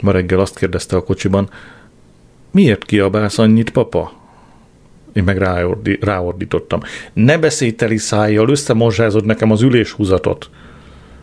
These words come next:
William mandarit-, mandarint hámozott a hátsó ülésen, és észrevettem, hogy fordítva vette fel a gyermekjáték egyentrikót. És e-, egyáltalán hogy tud ez a ház ilyen állapotba kerülni? Csak egy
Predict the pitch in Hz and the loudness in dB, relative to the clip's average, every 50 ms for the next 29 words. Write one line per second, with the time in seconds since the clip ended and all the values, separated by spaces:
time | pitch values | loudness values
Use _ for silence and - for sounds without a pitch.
0 | - - - - - - - - - - - - - - - - - - - - | -20 -20 -20 -20 -20 -20 -20 -20 -20 -20 -20 -20 -20 -20 -20 -20 -20 -20 -20 -20
1 | - - - - - - - - 117 131 110 101 95 92 98 101 107 107 110 104 | -20 -20 -20 -20 -20 -14 -4 0 0 2 2 2 0 0 0 2 4 4 4 4
2 | 101 101 98 - - - - - 123 131 139 135 127 117 110 104 101 98 98 98 | 2 0 0 -4 -6 -12 -4 -2 2 2 2 4 2 2 2 0 -2 -2 -2 -2
3 | 98 95 98 101 101 101 - - 98 90 98 104 107 107 - - 120 120 123 123 | -2 -2 -2 -2 -2 -2 -2 -2 -4 -2 -2 -2 -2 -4 -2 0 2 2 4 4
4 | 131 123 - 135 131 131 127 127 - - - - _ _ - - - _ - - | 2 2 2 0 0 0 0 -4 -8 -16 -20 -20 _ _ -20 -20 -20 _ -20 -20
5 | - - - - - - - - - - - - - - 113 107 - 120 110 95 | -20 -20 -20 -20 -20 -20 -20 -20 -20 -20 -20 -18 -4 -2 -2 0 2 0 0 0
6 | - 98 92 95 95 - - 101 95 104 107 - - 95 92 92 92 92 - - | 0 0 0 0 -2 0 -2 0 0 0 -2 -2 -2 -2 -2 -2 -2 -6 -4 0
7 | 98 92 92 95 - - 101 - - 104 98 95 92 98 95 92 98 95 - - | 2 2 2 2 2 0 -2 -2 0 0 0 2 2 0 0 0 -2 -6 -4 -2
8 | 104 95 95 - 98 95 - 95 98 104 101 98 - - - - - - 131 - | -2 -2 0 -2 -2 -2 -2 -2 -2 -4 -4 -4 -6 -10 -8 -6 -4 -4 -4 -6
9 | - - - - - - - - - - - - - - - - 127 123 - - | -8 -14 -18 -18 -18 -18 -18 -18 -20 -20 -20 -20 -20 -20 -4 -2 -2 -2 -2 -6
10 | - - - 147 151 147 160 147 147 143 139 127 120 110 120 117 117 120 - - | -8 -2 -2 -2 0 2 0 0 2 0 0 0 0 0 0 2 2 2 0 -2
11 | 131 123 120 - - - 143 143 143 - - - - - 127 117 117 113 110 113 | -6 -8 -10 -4 0 2 2 2 0 -6 -18 -20 -4 -2 0 2 2 2 0 0
12 | 104 - 120 110 107 107 110 107 107 104 107 - 101 104 104 104 101 95 101 104 | -2 0 2 2 4 4 4 4 4 2 2 0 0 0 2 2 0 0 0 0
13 | 101 104 101 - - 107 101 104 98 98 95 95 101 104 - - 107 - 110 101 | 0 -2 -2 0 -2 -2 0 0 -2 -2 -4 -4 -6 -6 -4 -6 -2 -2 -2 -4
14 | - | -4